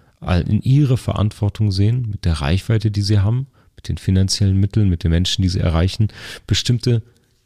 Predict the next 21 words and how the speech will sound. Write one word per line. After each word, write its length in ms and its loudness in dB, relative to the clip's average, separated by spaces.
Themen 480 2
und 340 -6
Werte 380 -2
oder 160 -2
Traditionen 580 -2
zu 140 -6
erhalten. 420 -6
Und 120 0
ich 120 -6
glaube, 380 0
diese 280 0
Hefe-, 580 0
taube 720 0
Verpackung 800 -4
von 220 -4
Dolce 320 -2
und 160 -6
Gabbana 540 0
ist 300 -4
ihr 420 0
kleiner 580 2